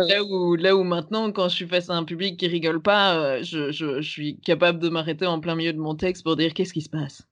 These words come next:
Speaker 2: Vous avez eu une mauvaise journée ? Qu'est-ce qui se passe ? » Et alors, on en rigole tous et ça, c'est, tu les, tu les rechopes après, mais, heu, <laughs> mais c'est sûr qu'au début, c'est, c'est un exercice très galère.
Speaker 1: Mais oui, oui, bien sûr, on est, on est tous, heu,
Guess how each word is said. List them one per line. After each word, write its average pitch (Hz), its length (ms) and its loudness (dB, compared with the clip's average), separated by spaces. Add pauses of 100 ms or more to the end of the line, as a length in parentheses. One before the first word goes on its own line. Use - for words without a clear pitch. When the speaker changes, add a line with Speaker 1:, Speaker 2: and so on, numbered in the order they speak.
(160)
Speaker 2:
Vous 165 160 0
avez 196 160 6
eu - 20 8
une 220 100 8
mauvaise 220 300 4
journée ? 254 460 2
Qu'est-ce 175 180 -8
qui 175 80 -4
se - 80 -20
passe ? » 147 140 -2 (560)
Et 190 100 6
alors, 214 200 4
on 208 120 0
en 202 80 2
rigole 190 440 2
tous 247 320 0
et 170 200 4
ça, 160 280 2
c'est, 165 260 0
tu 175 140 -6
les, 160 260 2
tu 160 160 -8
les 160 120 0
rechopes 170 460 0
après, 190 380 0
mais, 147 220 -2
heu, 139 320 -6
<laughs> - 40 -18
mais 208 280 4
c'est 202 200 0
sûr 240 240 0
qu'au 190 120 6
début, 185 300 0
c'est, 165 340 0
c'est - 200 4
un 202 160 4
exercice 185 640 -6
très 175 220 -4
galère. 160 340 -6 (180)
Speaker 1:
Mais 156 140 4
oui, 226 140 8
oui, 262 100 4
bien 165 160 4
sûr, 185 220 2
on 147 140 0
est, 143 200 2
on 139 140 0
est 143 120 2
tous, - 300 -4
heu, 143 260 8